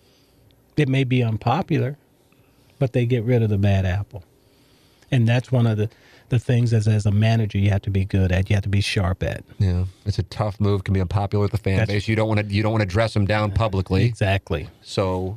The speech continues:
Speaker 2: you gotta make
Speaker 1: It's a
Speaker 2: the move.
Speaker 1: ba-, it's a balancing act.
Speaker 2: Yeah. What, what's a bad apple doing at Clubhouse?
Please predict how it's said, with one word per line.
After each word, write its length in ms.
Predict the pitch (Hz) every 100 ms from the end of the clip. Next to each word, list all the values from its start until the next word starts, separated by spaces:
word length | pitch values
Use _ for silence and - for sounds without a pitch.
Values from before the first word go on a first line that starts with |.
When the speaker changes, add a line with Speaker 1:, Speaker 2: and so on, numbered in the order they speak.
| -
Speaker 2:
you 140 | 92
gotta 180 | 95 98
make 120 | 98
Speaker 1:
It's 80 | -
a 60 | 160
Speaker 2:
the 60 |
move. 100 | 110 131
Speaker 1:
ba-, 180 | 123
it's 160 | 143 -
a 40 |
balancing 520 | 131 127 120 110 110 107
act. 80 |
Speaker 2:
Yeah. 320 | 120 120 90 104
What, 200 | 139 -
what's 180 | - 165
a 40 |
bad 240 | 131 147
apple 240 | 135 131 104
doing 260 | 98 117
at 80 | 92
Clubhouse? 680 | - - 87 71 - - -